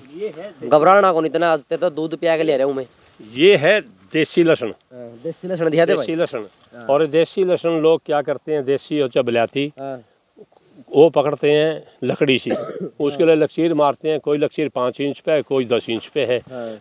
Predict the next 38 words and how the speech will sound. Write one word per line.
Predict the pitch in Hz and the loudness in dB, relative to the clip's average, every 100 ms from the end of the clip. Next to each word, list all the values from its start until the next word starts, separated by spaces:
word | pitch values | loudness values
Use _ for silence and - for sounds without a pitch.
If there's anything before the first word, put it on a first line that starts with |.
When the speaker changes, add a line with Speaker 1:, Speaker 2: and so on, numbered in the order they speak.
| - | 0
Speaker 1:
मैंने | 151 170 | 2 4
इसके | 156 175 | 2 -2
पैमाना | - 156 156 165 | -2 2 4 4
बना | 160 135 | 4 4
रखा | 113 - | 2 -2
है। | 101 87 127 | -6 -8 -20
Speaker 2:
अच्छा। | - 123 101 _ | -20 -20 -20 _
Speaker 1:
साढ़े | - 143 160 | -2 0 0
छः | - 156 | -2 0
इंच | 156 156 | 2 0
पे | - 151 | 0 -2
इसकी | - 147 | 0 0
लकीर | 131 143 143 | 0 0 2
लगती | 135 110 - 127 | 2 0 0 0
है, | 139 | 0
Speaker 2:
हाँ। | 139 131 113 _ - | -2 -16 -18 _ -10
Speaker 1:
लोहे | 113 123 151 | -2 2 2
का | 151 | 2
बनवा | 127 120 117 | 0 -2 -2
रखा | 110 - 143 | -4 -4 -6
है। | 160 - 123 | -6 -12 -4
और | 139 | 0
एक | 151 135 | 0 2
आदमी | 127 120 143 | 0 0 -2
पूरा | 139 139 143 | -2 -2 -2
किले | 143 123 131 | -2 -6 -4
में | 127 | -6
शाम | - 123 120 | -6 -6 -6
तक | 123 113 | -8 -6
लकीर | 113 120 113 | -4 -4 -2
मार | 110 101 | -2 -2
दे, | 113 | 0
अगर | 113 | 0
किसी | 110 113 113 | -2 -4 -2
ने | |
किला | 104 107 104 | -4 -4 -2
लगाना | 107 101 101 | 0 0 -2
हो। | 101 95 95 | -4 -4 -6